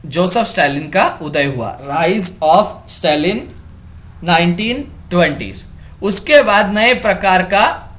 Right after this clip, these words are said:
communism आया, that is स्टालिनिज्म। Stalinism क्या है, हम आने वाले videos में देखेंगे, लेकिन जैसा ही Leninism था वैसा Stalinism भी था, कुछ minor changes के साथ। तो नाइनटीन थर्टीज़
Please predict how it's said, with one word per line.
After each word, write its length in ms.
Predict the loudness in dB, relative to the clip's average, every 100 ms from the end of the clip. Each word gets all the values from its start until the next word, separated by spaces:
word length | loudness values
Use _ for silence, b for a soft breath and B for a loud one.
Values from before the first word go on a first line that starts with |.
| -4
communism 540 | 0 0 0 0 0
आया, 280 | 2 0 2
that 220 | 2 2
is 100 | 2
स्टालिनिज्म। 800 | 0 2 2 2 2 0 -2 -4
Stalinism 680 | -4 2 2 2 -2 -2 -2
क्या 200 | 0 2
है, 240 | 2 2 0
हम 340 | 0 -4 -4
आने 180 | -2 -2
वाले 240 | -2 -2 -4
videos 380 | -6 -6 -8
में 140 | -8 -6
देखेंगे, 400 | -6 -6 -6 -4
लेकिन 320 | -4 -4 -4
जैसा 260 | 0 2 2
ही 160 | 0
Leninism 680 | -2 -2 -2 -4 -4 -4 -4
था 100 | -4
वैसा 500 | -4 -4 -2 -2 B B B
Stalinism 680 | -8 -2 0 0 -2 -2 -2
भी 160 | -2 -2
था, 500 | 0 0 -2 -8 -20 -20 -10
कुछ 200 | -8 -8 -4
minor 380 | -4 -2 -4
changes 440 | -4 -4 -4 -4 -6
के 120 | -6
साथ। 300 | -12 -16 -18 B B B -4
तो 100 | -2
नाइनटीन 560 | 2 2 0 -4 -4 2
थर्टीज़ 440 | 2 2 -2